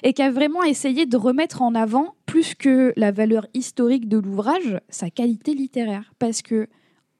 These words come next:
c'est une, euh, une geste, euh, en trois parties, totalement écrite en vers, avec une, une, une, une, une sonorité qui a réussi à traverser les temps, et des thèmes qui ont réussi, eux aussi,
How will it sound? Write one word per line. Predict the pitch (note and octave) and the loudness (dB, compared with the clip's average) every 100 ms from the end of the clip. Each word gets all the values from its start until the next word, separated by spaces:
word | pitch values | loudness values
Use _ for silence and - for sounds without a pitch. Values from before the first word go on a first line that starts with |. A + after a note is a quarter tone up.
| _ | _
c'est | - - A#3+ A#3 _ - - | -14 -2 -2 -2 _ -20 -14
une, | G#3 F#3+ | -8 -6
euh, | F#3 F#3 F3+ F3+ - | -6 -6 -6 -6 -6
une | G#3+ G3+ G3 | -4 -2 0
geste, | G3 B3 A#3+ - | 0 -2 -4 -10
euh, | - G#3+ - | -8 -8 -8
en | G3+ | -8
trois | F#3+ - D4 | -4 -2 -2
parties, | A#3+ - - C4+ - _ _ | -4 -8 -10 -10 -12 _ _
totalement | G#4 G4+ D#4+ C#4+ D4 | -2 0 -2 -2 -2
écrite | C4+ - C#4+ A#3 | -2 -4 -8 -6
en | G#3+ | -4
vers, | G3 A3 - _ _ - | -6 -8 -12 _ _ -4
avec | A3 A3+ C4 A#3+ | -2 -2 -4 -6
une, | G#3+ G#3 | -6 -6
une, | G3 F#3+ F#3+ F#3 | -8 -10 -10 -6
une, | G#3+ G#3 | -6 -6
une, | A3 G3+ G3+ G3 G3+ G#3 | -8 -8 -8 -10 -8 -4
une | G#3+ | -2
sonorité | - C4+ C4 B3+ B3 C#4+ | 0 0 0 -2 -4 -4
qui | D4 - G#3 - _ _ _ | -6 -8 -10 -10 _ _ _
a | G#3 | -4
réussi | G#3 D4+ C4 - D#4+ D#4+ | -2 -2 -2 -4 -10 -8
à | - A3+ | -6 -6
traverser | A3 - C4+ B3 B3 C4 | -8 -8 -6 -4 -6 -6
les | A#3 | -6
temps, | B3+ C#4+ _ - - _ | -8 -12 _ -20 -20 _
et | C4 | -2
des | A#3+ | -2
thèmes | A#3+ C4+ G4 G#4+ _ _ | 0 -2 -2 -10 _ _
qui | - B3 A3+ | -8 -6 -4
ont | G#3+ | -4
réussi, | C#4+ A#3 - - - | -4 -4 -6 -10 -2
eux | E4 | 2
aussi, | B3 A3+ C#4+ | 2 0 -6